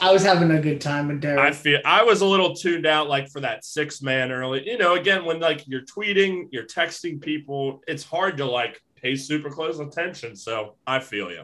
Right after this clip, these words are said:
Speaker 2: But yeah, I'd say this, like you said, this was definitely the match of the night.
Speaker 1: Fair
Speaker 2: Which isn't
Speaker 1: show.
Speaker 2: say-, which isn't saying much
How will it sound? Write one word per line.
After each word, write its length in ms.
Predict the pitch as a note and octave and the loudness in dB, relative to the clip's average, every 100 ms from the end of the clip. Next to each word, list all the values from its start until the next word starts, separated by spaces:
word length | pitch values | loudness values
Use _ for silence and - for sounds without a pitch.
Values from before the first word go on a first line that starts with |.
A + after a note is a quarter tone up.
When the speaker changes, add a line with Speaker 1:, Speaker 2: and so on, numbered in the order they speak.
| - | -4
Speaker 2:
But 160 | C3 | 0
yeah, 140 | D#3 C3+ | 2 2
I'd 140 | D#3 | 2
say 200 | F3+ F#3 | 0 -2
this, 260 | D#3+ D3+ C3+ | 0 -4 -2
like 220 | C3 C3 | -2 -2
you 60 | B2 | -8
said, 260 | - G2+ | -10 -6
this 180 | C3 C3+ | -6 -8
was 80 | A2 | -8
definitely 380 | A#2+ A2+ A#2 G#2 | -6 -6 -8 -12
the 120 | F#2+ | -10
match 300 | G2 F#2+ - | -8 -8 -14
of 60 | |
the 60 | F2 | -14
night. 380 | A2 B2+ A#2+ - _ _ | -6 -4 -4 -10 _ _
Speaker 1:
Fair 300 | _ - C#3+ | _ -8 0
Speaker 2:
Which 80 | D3 | 0
isn't 120 | D3 | 0
Speaker 1:
show. 160 | C3+ A#2 | -2 -2
Speaker 2:
say-, 220 | D3 C#3+ F#2+ - - | -2 -2 -6 -14 -10
which 200 | D3 D3+ | -10 -4
isn't 280 | F3 C#3 A#2+ | -4 -4 -6
saying 380 | - A#2 G#2 G2 | -8 -8 -8 -10
much 460 | A2 A#2 - - | -8 -8 -10 -18